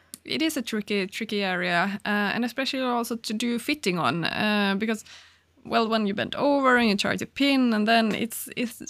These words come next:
yeah, it's difficult to work with. Um, and here we also show a little bit, uh, different types of method, like you can use, like, how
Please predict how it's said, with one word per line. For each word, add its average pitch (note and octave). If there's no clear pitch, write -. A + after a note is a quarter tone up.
yeah, A#3
it's -
difficult A#3+
to G#3+
work A3+
with. -
Um, G#3
and A#3+
here B3+
we A#3+
also A3+
show C4+
a A3
little G3
bit, G3
uh, G3
different A3+
types A#3
of G#3
method, A3
like G#3
you A3
can G#3+
use, G#3+
like, G3+
how G#3